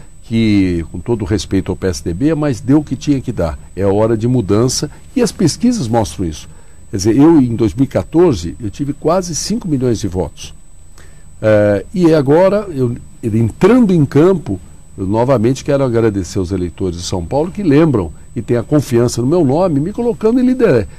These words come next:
liderando a pe-, a, a, as pesquisas, e na maioria das regiões de São Paulo, tanto no interior como também na capital de São Paulo. Então,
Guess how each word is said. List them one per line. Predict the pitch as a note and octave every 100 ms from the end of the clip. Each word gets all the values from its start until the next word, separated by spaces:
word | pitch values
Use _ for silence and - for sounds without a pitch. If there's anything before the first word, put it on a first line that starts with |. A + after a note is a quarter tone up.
| -
liderando | D3+ F3+ F3+ D3 G#3 F#3
a |
pe-, | C#3+ D3+ A#2
a, | G2+ F2+ E2 F2+ F2+ -
a, | F#2+ F2
as | F2+
pesquisas, | - A2 - A3 E3+ A2+ - - -
e |
na | A#3+ F#3+ D#3+ E3+
maioria | F#3 D3+ G#3
das | A#3+
regiões | A#3 A3 D#3 F3
de |
São | - F3
Paulo, | A#2 B2+ C#3+ F#3 A3 - - - -
tanto | B2 -
no | C3
interior | C3 E3 C#3+
como | F3 C4 D4
também | B3+ A3+
na | G#3+
capital | F3 - B2
de | G#2
São | G#2+
Paulo. | E2 E2 E2 - - -
Então, | A3 A3 B3+ C4